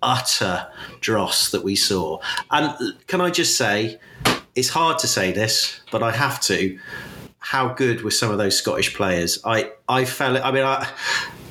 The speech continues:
Watson, what? I mean, if we could get Watson to Bristol,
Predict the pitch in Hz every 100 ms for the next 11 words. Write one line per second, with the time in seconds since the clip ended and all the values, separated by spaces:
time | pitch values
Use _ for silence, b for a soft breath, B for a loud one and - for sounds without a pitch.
0 | B - 151 139 156 - - 107 85 87
1 | - 117 131 143 151 117 123 135 143 143
2 | 165 131 143 151 139 - - 143 147 -
3 | 123 120 - 127 123 - 123 117